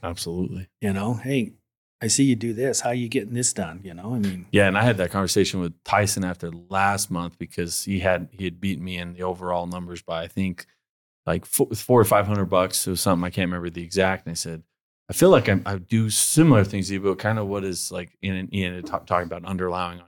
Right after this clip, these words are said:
Speaker 1: trades being the number one thing to kinda help. 'Cause then we, you know, then it helps set you up to be able to, to give 'em what they want. And, and since then I've been able to implement, and I feel like only been able to close certain deals because they felt like the customer won, but it was still a good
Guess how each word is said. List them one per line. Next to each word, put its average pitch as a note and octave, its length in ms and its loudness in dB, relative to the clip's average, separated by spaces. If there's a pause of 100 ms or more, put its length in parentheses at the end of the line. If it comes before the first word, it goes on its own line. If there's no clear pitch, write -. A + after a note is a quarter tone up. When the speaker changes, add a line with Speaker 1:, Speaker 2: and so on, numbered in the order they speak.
Speaker 1:
trades G#2 320 4
being F2+ 220 -10
the F2 80 -12
number F#2 220 -6
one F2+ 200 -10
thing F2+ 220 -8
to - 60 -12
kinda F2 260 -10
help. F2+ 340 -6 (360)
'Cause G2 100 -4
then G2+ 120 6
we, F#2+ 120 2
you F#2 280 -12
know, F2+ 140 -18 (160)
then G2+ 160 2
it F#2 80 -4
helps - 240 -4
set C3+ 240 6
you A2+ 80 6
up G#2 160 0
to G2+ 100 -6
be G2 160 -2
able F#2 240 -2
to, F2+ 240 0 (400)
to - 80 -4
give G2 160 6
'em F#2+ 100 4
what F2+ 160 0
they E2+ 120 -4
want. F2+ 480 -4
And, E2+ 320 -12
and F#2 120 -4
since G#2+ 300 2
then F#2+ 140 2
I've F#2 80 -2
been F#2 120 -6
able F#2 220 -8
to F2 60 -10
implement, F#2+ 420 -6
and F#2 140 -10
I F2 40 -8
feel F#2 200 -6
like F2+ 220 -8 (120)
only G#2+ 220 4
been F#2+ 180 -4
able F#2 140 -6
to F2 100 -14
close F2+ 240 -6
certain F#2+ 300 -4
deals F#2+ 280 -4
because F2+ 540 -4
they F2+ 140 -6
felt F#2+ 180 -8
like F#2 160 -14
the - 180 -8
customer F2 280 -4
won, F#2+ 320 2
but F#2 100 0
it E2+ 80 -8
was F2 100 -6
still F2 260 -4
a F2 40 -10
good E2 160 -20